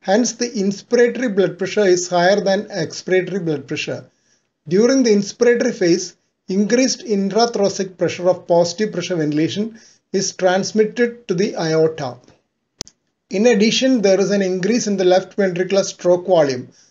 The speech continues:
The occurrence of reverse pulsus paradoxus during I P P V has also been called as respirator paradox. It has been mentioned that respirator paradox after cardiac surgery may delay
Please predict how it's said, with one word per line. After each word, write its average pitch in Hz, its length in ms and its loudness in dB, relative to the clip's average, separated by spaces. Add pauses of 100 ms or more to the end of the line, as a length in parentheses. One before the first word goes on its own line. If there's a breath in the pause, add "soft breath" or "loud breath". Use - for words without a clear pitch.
(220 soft breath)
The 160 140 2
occurrence 247 480 2
of 214 160 2
reverse 208 380 2
pulsus 208 440 -2
paradoxus 175 640 0
during 180 380 0
I 165 120 2
P 165 180 -4
P 165 220 0
V 196 300 -2 (320 loud breath)
has 180 120 -6
also 196 400 4
been 208 240 4
called 180 320 2
as 185 320 0
respirator 214 680 2
paradox. 165 840 0 (540)
It 160 120 -8
has 240 180 2
been 247 220 2
mentioned 202 460 2
that 214 220 2 (340)
respirator 226 560 0
paradox 196 640 2 (120)
after 190 300 2
cardiac 196 440 2
surgery 180 560 0 (320 soft breath)
may 185 160 0
delay 196 540 4